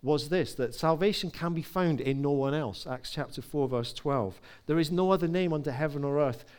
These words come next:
um, by which people can be saved." And so we're convinced that people need to know. Fourthly, we, we have compassion for people who haven't heard, people who don't yet know. Um, I can remember there was a Chinese guy,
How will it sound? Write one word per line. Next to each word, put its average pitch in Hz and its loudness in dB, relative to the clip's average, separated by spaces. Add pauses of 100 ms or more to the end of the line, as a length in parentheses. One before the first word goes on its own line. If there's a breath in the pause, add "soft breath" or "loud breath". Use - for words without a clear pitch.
(120 loud breath)
um, 123 0
by 123 2
which 123 -2
people 127 -4
can 123 -4
be 117 -2
saved." 113 -4 (500 loud breath)
And 151 2
so 190 8 (300)
we're 151 4
convinced 156 2
that 117 -2
people 131 0 (240 loud breath)
need 127 -4
to 120 -4
know. 117 0 (1000 soft breath)
Fourthly, 240 4
we, 180 8
we 156 6
have 185 4
compassion 156 -2 (100)
for - -6
people 98 -4 (380 soft breath)
who 135 0
haven't 160 0
heard, 143 -2
people 180 -2
who 147 0
don't 165 -4
yet 117 -4
know. 90 -6 (880)
Um, 123 0
I 135 0
can - -2
remember 143 2
there 120 -4
was - -12
a 117 -16
Chinese 143 -2
guy, 95 -2